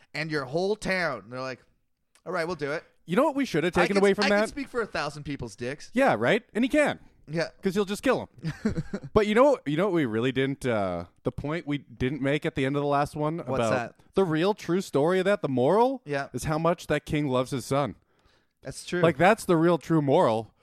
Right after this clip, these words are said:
Speaker 2: I, if I ever have a kid, I would never cut off my dick for him.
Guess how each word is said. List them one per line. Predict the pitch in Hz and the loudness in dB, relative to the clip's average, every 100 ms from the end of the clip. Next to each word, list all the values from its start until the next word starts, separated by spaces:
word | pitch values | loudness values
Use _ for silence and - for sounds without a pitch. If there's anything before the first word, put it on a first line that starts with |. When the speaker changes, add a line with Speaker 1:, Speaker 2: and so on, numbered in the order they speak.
| _ _ - | _ _ 2
Speaker 2:
I, | 254 | 4
if | 170 175 | 4 2
I | 240 | 4
ever | 247 240 | 4 2
have | 233 | 2
a | 240 | 0
kid, | - 226 262 - _ | 2 2 2 -4 _
I | 202 | 0
would | 247 196 | 2 2
never | 196 196 190 | 2 2 2
cut | 180 | 2
off | 180 165 | 4 2
my | 180 | 0
dick | 156 180 | 0 0
for | - 120 | 0 0
him. | 92 | -2